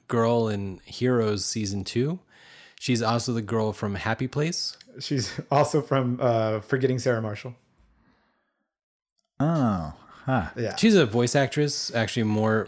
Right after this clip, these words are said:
Speaker 1: probably more often than she's an actress.
Speaker 2: She is,
Speaker 1: But
Speaker 2: because a, a lot of people say that her most famous role was Veronica Mars, but in my eyes, it was, uh, Frozen.
Speaker 1: Yeah.
Speaker 2: So.
Speaker 1: Yeah.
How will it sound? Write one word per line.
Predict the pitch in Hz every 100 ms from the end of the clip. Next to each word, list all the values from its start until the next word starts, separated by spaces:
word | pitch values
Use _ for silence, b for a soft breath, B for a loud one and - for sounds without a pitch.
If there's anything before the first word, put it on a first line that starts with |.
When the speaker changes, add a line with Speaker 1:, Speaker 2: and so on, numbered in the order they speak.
| -
Speaker 1:
probably | 143 135
more | 117 110 110
often | 104 - 110
than | 107
she's | 98 101
an | 95
actress. | 87 87 - 113 - - B B B
Speaker 2:
She | - 220
is, | 269
Speaker 1:
But | 202
Speaker 2:
because | 180 175 165 -
a, | 156 135
a | 175
lot | 160
of | 170
people | 175
say | 156 160
that | 127
her | 120 143 -
most | 135 135
famous | 151 139 113
role | 123 113
was | 107 101 98 - -
Veronica | 120 113
Mars, | 110 135 127 110
but | 113
in | 113 113
my | 135 196
eyes, | 131 117 110 110
it | 113
was, | 113 101 - - _ 143
uh, | 117
Frozen. | 98 147 214 117 - - _ _ _ _ _ _ _ _ -
Speaker 1:
Yeah. | 104 - _ _ -
Speaker 2:
So. | 113 101 78 _ _ _
Speaker 1:
Yeah. | - 95